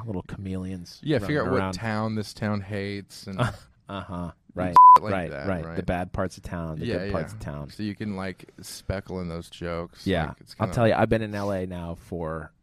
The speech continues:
Speaker 1: you know, almost two years, and I still have no idea.
Speaker 2: I don't
Speaker 1: Like,
Speaker 2: either.
Speaker 1: I know Silver Lake, right, is full of hipsters.
Speaker 2: Yes.
Speaker 1: But,
Speaker 2: and
Speaker 1: like
Speaker 2: then, uh, also Van Nuys, everyone likes to make fun of.
Speaker 1: Right.
Speaker 2: That's about
Speaker 1: Right,
Speaker 2: it.
Speaker 1: right. That's about it.
Speaker 2: Which is over there.
Speaker 1: And apparently Topanga Canyon has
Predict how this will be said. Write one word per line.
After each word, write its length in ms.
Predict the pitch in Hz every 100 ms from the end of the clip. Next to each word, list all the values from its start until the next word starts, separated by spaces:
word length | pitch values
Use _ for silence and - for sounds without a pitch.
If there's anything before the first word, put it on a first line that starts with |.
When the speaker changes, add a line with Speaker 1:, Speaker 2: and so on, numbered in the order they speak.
| _
Speaker 1:
you 60 | 92
know, 80 | 78
almost 300 | 85 80 -
two 120 | 87
years, 420 | 78 71 69 - -
and 80 | 87
I 60 |
still 220 | 85 - 82
have 120 | 73
no 160 | 76 62
idea. 440 | 64 57 50 - - _ - - -
Speaker 2:
I 80 | 131
don't 180 | 127 87
Speaker 1:
Like, 140 | 104
Speaker 2:
either. 60 | 107
Speaker 1:
I 20 |
know 160 | 120 120
Silver 380 | 117 127 113 101
Lake, 380 | 85 76 - _ _
right, 220 | 92 90
is 160 | 82 -
full 180 | 104 90
of 80 | 82
hipsters. 560 | 80 - - 73 - -
Speaker 2:
Yes. 320 | 101 - -
Speaker 1:
But, 120 | 82
Speaker 2:
and 60 | 110
Speaker 1:
like 140 | 110
Speaker 2:
then, 100 | 107 101
uh, 40 | 95
also 680 | 104 - 110 95 90 76 -
Van 360 | 73 104 95
Nuys, 300 | 95 87 92 95
everyone 300 | 71 76 78
likes 200 | 82 -
to 60 |
make 140 | 64 -
fun 200 | 64 52
of. 100 | - _
Speaker 1:
Right. 320 | 104 98 87 - - _
Speaker 2:
That's 120 | 104
about 140 | - 85
Speaker 1:
Right, 120 | 73
Speaker 2:
it. 60 | - _ -
Speaker 1:
right. 220 | 78 71 - - _
That's 200 | 87 -
about 240 | - 82 78
it. 160 | 73 - -
Speaker 2:
Which 140 | 98
is 140 | 95 95
over 200 | 80 65
there. 180 | 57 - - -
Speaker 1:
And 100 | 107
apparently 540 | 101 127 113 117 104
Topanga 460 | 92 107 107 107 98
Canyon 380 | - 98 92 87
has 420 | 90 82 80